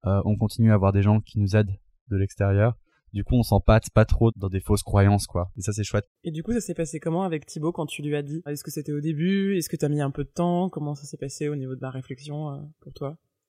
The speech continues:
Speaker 1: Alors, en fait, moi, j'ai commencé à me transformer avec, euh, alors que j'étais encore avec mon ex. Je pense que moi-même, j'étais pas prêt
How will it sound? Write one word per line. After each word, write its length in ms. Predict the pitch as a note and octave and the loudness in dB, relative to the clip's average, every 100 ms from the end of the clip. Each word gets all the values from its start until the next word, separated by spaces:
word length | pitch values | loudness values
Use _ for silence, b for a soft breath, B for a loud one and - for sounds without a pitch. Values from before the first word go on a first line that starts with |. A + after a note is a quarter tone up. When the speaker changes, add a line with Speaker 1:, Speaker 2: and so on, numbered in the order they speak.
| _ | _
Speaker 1:
Alors, 240 | - A2+ A2 | -2 2 2
en 100 | A2+ | 2
fait, 360 | C#3+ D3+ - - _ _ _ _ _ _ | 0 -2 -6 -20 _ _ _ _ _ _
moi, 220 | G#2+ G#2 | 0 2
j'ai 140 | A#2+ A#2 | 2 0
commencé 320 | G#2+ A2 - | -2 -2 -2
à 20 | |
me 60 | A#2 | -2
transformer 800 | - A#2 - A2+ A2 A2 A#2 A#2+ | -2 -2 0 2 4 4 2 0
avec, 300 | G2+ F#2+ F#2 _ | -2 -2 -2 _
euh, 40 | G2+ | -2
alors 260 | F#2+ F#2 | 0 0
que 60 | F#2 | -2
j'étais 100 | - | -2
encore 180 | F#2+ A2 | 2 2
avec 120 | G#2 | 2
mon 140 | F#2+ | 2
ex. 400 | F#2 C#3 - - _ _ G2+ | 2 0 -8 -16 _ _ -6
Je 100 | F#2+ | -4
pense 280 | - A#2+ | -2 -4
que 100 | - | -4
moi-même, 440 | F#2+ F#2 G2+ A2 A#2+ | -4 0 2 2 2
j'étais 160 | - | -2
pas 240 | G#2+ G#2 - _ _ - | -2 -2 -2 _ _ 4
prêt 400 | - A2 A2+ | 4 4 2